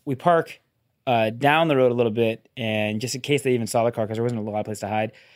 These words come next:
we had the, the trunk open and the, the hood open as if it was, like, broken down or something like that.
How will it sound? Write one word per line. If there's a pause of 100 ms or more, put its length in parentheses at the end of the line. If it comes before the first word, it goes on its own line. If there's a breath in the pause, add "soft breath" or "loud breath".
(120)
we
had
the,
the
trunk
open
and
the,
the
hood
open
as
if
it
was,
like,
broken
down
or
something
like
that.